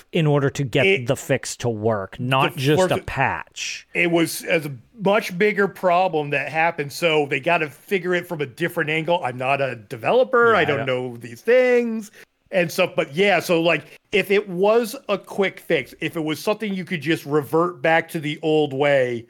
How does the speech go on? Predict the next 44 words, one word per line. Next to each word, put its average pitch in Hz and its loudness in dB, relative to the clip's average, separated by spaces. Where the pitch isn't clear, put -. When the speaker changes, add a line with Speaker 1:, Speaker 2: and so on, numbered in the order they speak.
Speaker 2:
it 151 0
would 143 0
have 135 0
been 117 -6
done. 117 -8
And 156 2
so, 151 2
and, 156 0
and 165 2
I 190 4
don't 233 0
think 202 -2
people 170 0
have 165 0
to, 160 -2
like, 143 0
you 147 -6
know, 135 0
even 185 -2
though, 143 2
you 135 -6
know, 120 -2
people 151 -2
are, 123 0
are, 120 -4
are 120 -4
doing 131 -4
stuff 131 -4
now 131 2
and 117 -6
trying 120 -4
to 110 -8
get 113 -6
their 123 -6
progs 117 -2
against 120 -6
it - -4
Speaker 1:
Sure, - 0
Speaker 2:
like 165 2
that, 113 -2
Speaker 1:
sure. - -10
Speaker 2:
that, 170 0
like, 160 -2
like, 156 0